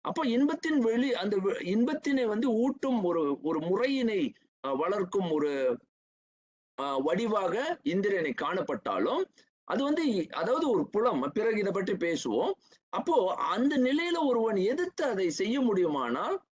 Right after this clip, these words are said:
நிச்சயமாக அது வந்து ஒரு மிகப்பெரிய சாதனை உலகை பொறுத்த மட்டிலும். இப்படி இந்த, இந்த உண்மைகள் எல்லாத்தையும் வந்து பதிவு செய்திருக்கின்றார்கள் நம்மளுடைய,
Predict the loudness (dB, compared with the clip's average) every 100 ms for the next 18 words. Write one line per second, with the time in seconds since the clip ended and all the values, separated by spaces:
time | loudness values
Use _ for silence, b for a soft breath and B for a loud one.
0 | _ _ -6 -4 -2 0 0 0 0 -2
1 | -4 -6 -6 -4 -2 0 0 2 0 -2
2 | _ -8 -4 -4 -2 0 0 -2 -4 -2
3 | -2 -4 -8 _ -4 0 0 0 -2 0
4 | 0 0 -2 -4 -6 B B -4 -4 -2
5 | 0 2 2 -2 B B _ -2 2 2
6 | 0 -6 0 2 4 2 0 0 2 2
7 | 0 0 0 0 0 -2 -2 0 2 2
8 | 0 0 0 0 0 0 0 0 0 0
9 | 0 2 0 -2 _ _ _ -8 -4 0
10 | 0 0 -2